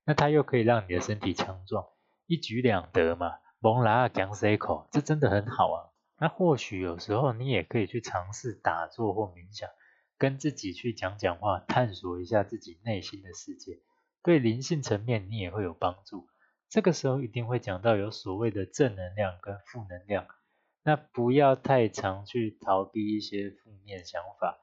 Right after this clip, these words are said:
探索只是为了让自己了解好跟坏，然后接受坏的层面，然后让自己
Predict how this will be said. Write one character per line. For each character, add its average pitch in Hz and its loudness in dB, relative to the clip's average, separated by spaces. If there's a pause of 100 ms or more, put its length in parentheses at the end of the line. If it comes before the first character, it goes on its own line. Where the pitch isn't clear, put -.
(300)
探 156 2
索 87 -10
只 87 -12
是 123 -8
为 123 2
了 98 0
让 107 -2
自 110 -12
己 90 -8
了 90 -2
解 95 -2
好 - 0
跟 98 -12 (120)
坏， - 0 (340)
然 101 -2
后 110 0
接 110 -4
受 107 -2
坏 117 4
的 90 -8
层 87 -8
面， 98 -10 (240)
然 92 0
后 104 2
让 104 -2
自 110 -6
己 90 -12